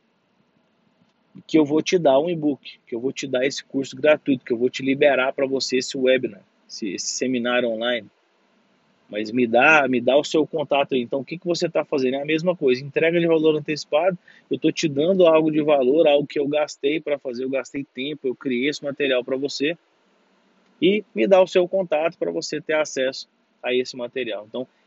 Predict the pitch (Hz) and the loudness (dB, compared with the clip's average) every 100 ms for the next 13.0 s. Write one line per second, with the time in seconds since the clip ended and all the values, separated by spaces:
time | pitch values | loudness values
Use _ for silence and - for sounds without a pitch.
0 | - 127 - 143 143 165 180 175 151 175 | 0 0 0 -6 0 4 4 2 0 -2
1 | 165 117 143 170 - 156 160 147 - 107 | -2 -2 -4 -6 -6 -10 -8 -12 -12 -16
2 | 92 92 - 131 143 _ _ _ _ 120 | -16 -20 -6 -4 -4 _ _ _ _ 0
3 | 120 139 156 151 147 151 147 143 131 151 | 2 4 4 4 4 4 2 2 2 4
4 | 147 113 - 165 160 185 185 170 202 - | 2 2 0 0 0 2 2 4 0 2
5 | 170 147 117 _ _ 110 117 - 127 113 | 2 2 0 _ _ -10 -8 -6 -6 -6
6 | 135 165 - - 127 123 127 120 110 101 | -4 -4 -6 -4 -4 -2 -4 -4 -4 -8
7 | 160 175 - 143 139 - 143 107 113 180 | 0 0 0 0 0 0 -4 -4 -2 0
8 | 170 120 _ _ _ _ _ _ _ _ | 0 -4 _ _ _ _ _ _ _ _
9 | _ _ - 101 104 143 147 139 123 113 | _ _ -4 -2 2 4 6 4 2 2
10 | 139 - 143 143 135 135 143 - 147 151 | 2 4 2 2 0 2 2 2 0 2
11 | 143 156 165 175 160 131 156 147 135 131 | 2 2 4 4 4 2 2 2 0 -8
12 | - 139 - 143 123 123 117 120 156 | -14 -16 -10 -8 -6 -4 -6 -8 -10